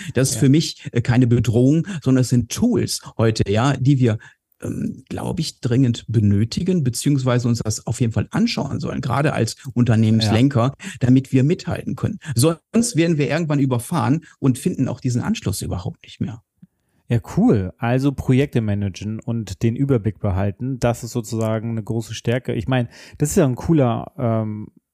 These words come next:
Speaker 2: Gedanke, dass man, ja, ich hab das in der Band gut gekonnt und jetzt kann ich das halt auch mit Kundenprojekten und im eigenen Unternehmen machen, finde ich super stark.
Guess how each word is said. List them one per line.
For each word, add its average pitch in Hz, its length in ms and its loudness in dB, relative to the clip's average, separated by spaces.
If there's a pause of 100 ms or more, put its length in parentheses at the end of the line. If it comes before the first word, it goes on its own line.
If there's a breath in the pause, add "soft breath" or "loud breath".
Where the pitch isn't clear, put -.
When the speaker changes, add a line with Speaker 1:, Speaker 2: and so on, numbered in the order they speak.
(180)
Speaker 2:
Gedanke, 131 440 0
dass 113 200 0
man, 120 120 0
ja, 160 80 2
ich 131 140 2
hab 135 160 0
das - 440 -2
in 127 120 0
der 123 100 4
Band 151 500 0 (100)
gut 123 240 -2
gekonnt 120 440 -2
und 117 120 -4
jetzt 117 140 -2
kann 135 160 -2
ich 131 100 -2
das 107 180 -4
halt 107 140 -4
auch 120 240 -4
mit 123 260 -2
Kundenprojekten 139 720 -2
und 123 80 -2
im 117 140 -2
eigenen 123 280 -4
Unternehmen 117 380 -2
machen, 117 220 -4
finde 117 160 -8
ich - 40 -8
super 110 220 -6
stark. 110 500 -4